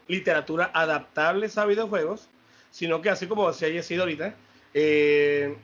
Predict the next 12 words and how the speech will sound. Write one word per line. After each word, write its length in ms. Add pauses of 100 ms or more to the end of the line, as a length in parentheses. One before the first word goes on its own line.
(260)
extienden 320
su 120
uni-, 420
sus, 320 (100)
su, 180
este 220
universo 600
con 180
libros, 520
cómics, 440
series, 380
películas, 560